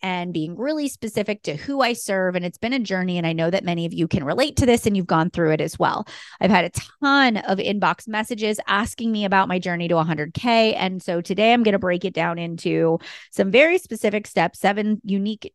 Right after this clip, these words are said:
sort of characteristics of getting to a hundred K. And I hope that this can help you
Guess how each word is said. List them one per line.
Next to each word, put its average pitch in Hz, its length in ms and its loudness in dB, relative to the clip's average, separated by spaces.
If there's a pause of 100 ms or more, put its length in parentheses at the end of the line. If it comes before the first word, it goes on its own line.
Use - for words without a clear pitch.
sort 208 240 2
of 170 140 -2 (260)
characteristics 185 920 0
of 175 180 0
getting 196 260 0
to 226 120 6
a 196 40 6
hundred 151 340 -4
K. 247 440 2
And 214 120 -2
I 214 60 2
hope 226 220 -2
that - 120 -6
this 214 200 -4
can 226 100 0
help 185 300 -2
you 170 260 0